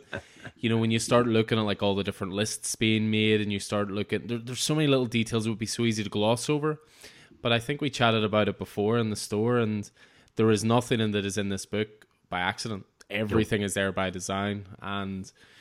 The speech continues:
Speaker 1: yeah, as you say, that revelation of, you know, yeah, I'm not gonna let you die here either. You know, you can think you're gonna get out of this somehow. You're not getting out of it. Um,
Speaker 2: And
Speaker 1: yeah.
Speaker 2: there's, there's,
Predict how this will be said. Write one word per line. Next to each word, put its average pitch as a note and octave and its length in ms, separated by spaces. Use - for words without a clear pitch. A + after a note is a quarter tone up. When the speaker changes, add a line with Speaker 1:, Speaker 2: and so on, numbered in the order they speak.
Speaker 1:
yeah, G#2+ 380
as G#2+ 180
you A2 80
say, G#2 180
that G#2+ 180
revelation G2+ 840
of, G2 640
you G#2+ 100
know, F#2+ 260
yeah, F2+ 240
I'm G2+ 140
not F#2 120
gonna G2 140
let F2+ 120
you F#2 60
die F#2+ 260
here G2 260
either. G2 260
You G#2+ 80
know, G2 80
you G2+ 160
can G2+ 220
think A2 240
you're G#2+ 80
gonna G#2 220
get G#2 180
out A2 160
of A2+ 60
this A#2 180
somehow. B2 280
You're F#2+ 220
not F#2+ 240
getting F#2+ 260
out F#2+ 140
of G2 80
it. G2 240
Um, G2 560
Speaker 2:
And C3+ 120
Speaker 1:
yeah. - 20
Speaker 2:
there's, D#3 240
there's, D#3 320